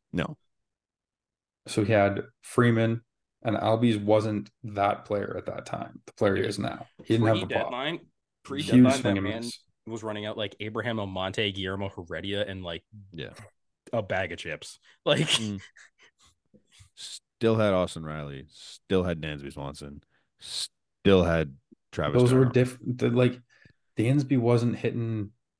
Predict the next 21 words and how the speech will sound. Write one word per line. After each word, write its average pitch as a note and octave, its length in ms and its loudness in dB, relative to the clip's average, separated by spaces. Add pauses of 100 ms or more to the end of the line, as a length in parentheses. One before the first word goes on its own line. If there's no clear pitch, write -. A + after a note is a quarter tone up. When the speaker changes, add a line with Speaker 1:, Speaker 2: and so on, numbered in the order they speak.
(120)
Speaker 2:
twenty-five A2 540 0
bombs A#2+ 380 0
that F#2 180 -8
year. - 320 -12 (2000)
Speaker 3:
Also, C3 500 0 (200)
I, D3 160 2
okay, D#3+ 160 -2
you C#3+ 180 -6
can't, A3 220 0
he F#3+ 120 -6
can't A#3+ 220 -4
take B3 200 -4
credit D#3+ 280 0
for D3 120 -8
bringing A#2 400 -4
in A2 140 -6
Acuna G2+ 380 -10
and G2 140 -8
Albies F#2 180 -8
and A#2 120 -12
stuff. - 140 -16